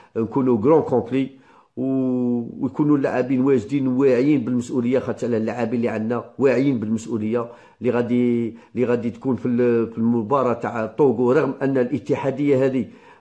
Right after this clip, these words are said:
ما رايش تعمل العمل تاعها، ال-، العمل تاعها كما نقولوا حنا يحموا الفريق الوطني الجزائري. احتجاجات الاتحادي، الاتحاد الافريقي لهذه الاتحاديه راهي مجمده،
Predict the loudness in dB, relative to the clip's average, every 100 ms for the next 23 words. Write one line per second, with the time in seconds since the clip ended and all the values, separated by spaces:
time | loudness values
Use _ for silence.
0 | -4 0 2 0 -2 0 0 0 -4 -16
1 | -8 -2 0 2 0 0 -2 0 -4 -4
2 | -12 _ _ _ _ _ _ -8 -4 -2
3 | 0 0 0 -2 -4 -6 -8 -10 -12 -16
4 | -18 -16 -10 -4 0 -2 -2 -6 -6 -6
5 | -6 -4 -4 -2 -4 -4 -4 -2 -2 -2
6 | -2 -2 0 0 0 -2 -2 -4 -4 -4
7 | -4 -4 -2 -4 -6 -8 -10 -2 0 2
8 | -2 -2 -18 -20 _ -4 0 -2 -2 -2
9 | 0 0 0 0 0 -2 -2 -4 0 -2
10 | -2 -8 -20 _ -8 -2 0 2 2 2
11 | 0 2 2 2 0 -6 -4 -2 -2 0
12 | 0 2 2 0 2 2 2 0 -2